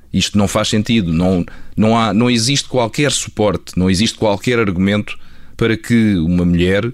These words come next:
ou um homem seja agredido numa, numa situação destas. Não há, não há, a agressão não tem qualquer justificação, não pode ser defendida de forma alguma. E tem de ser castigada e punida imediatamente. E quando falamos em punição,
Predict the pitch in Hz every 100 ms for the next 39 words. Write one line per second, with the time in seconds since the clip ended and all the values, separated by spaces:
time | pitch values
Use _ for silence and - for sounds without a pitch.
0 | - - - - 101 92 80 85 98 110
1 | 113 - - - - - 123 120 117 110
2 | 113 110 117 113 113 110 107 101 95 107
3 | 98 95 95 107 101 135 - 80 85 104
4 | 107 107 104 113 110 101 101 104 104 98
5 | 120 127 123 127 123 110 131 117 87 82
6 | 82 78 - 71 71 69 69 69 87 107
7 | 107 - 117 104 - 101 95 117 101 -
8 | 95 87 78 71 73 - - - - -
9 | 101 113 117 - - 110 78 - - -
10 | - - - - - 101 - 90 98 92
11 | 82 73 92 90 107 123 135 - - -
12 | - 113 117 120 117 139 123 107 - -
13 | - 95 - 127 - 117 110 95 95 90
14 | 85 - 78 82